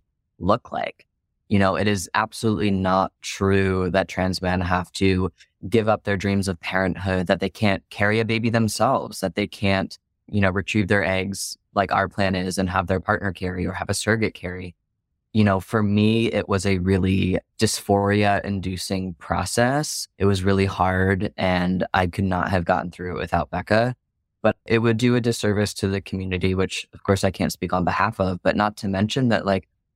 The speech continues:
a lot of trans men find this to be a really beautiful and affirming journey. Like, there are so many beautiful stories of trans men and non-binary people who carry babies and love being pregnant and love being the parent that carries and give birth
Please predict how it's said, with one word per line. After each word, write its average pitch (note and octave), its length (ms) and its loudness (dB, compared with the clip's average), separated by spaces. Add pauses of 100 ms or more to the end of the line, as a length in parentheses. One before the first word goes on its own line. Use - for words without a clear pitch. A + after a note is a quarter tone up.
(140)
a G#2 120 2
lot G2 200 2
of A#2+ 140 -2
trans G#2 340 -2
men G2+ 200 -2
find F#2+ 240 0
this G2 100 -2
to - 100 -14
be G2+ 120 2
a G2 60 4
really G2+ 200 4
beautiful F#2+ 880 0
and G2 100 0
affirming F#2+ 640 -2
journey. G2+ 420 2
Like, F#2+ 200 -2
there G#2 180 2
are G#2 120 -2
so G#2 420 0
many G#2 240 2
beautiful F#2+ 400 -4
stories F#2+ 480 0
of F#2+ 200 2 (440)
trans G#2+ 320 0
men G2 240 2
and F#2+ 100 0
non-binary F#2+ 540 2
people E2+ 280 -10
who F#2 460 -2 (120)
carry G2+ 320 2
babies F#2 640 -6
and F2+ 300 -4 (220)
love G#2 500 2
being G2 260 -2
pregnant F#2 460 -6
and G2 220 0
love G2 400 2
being F#2 180 -8
the F#2 80 -14
parent F#2 300 -4
that - 100 -8
carries F#2+ 480 0
and F#2 140 -10
give F#2 240 -10
birth F#2 260 0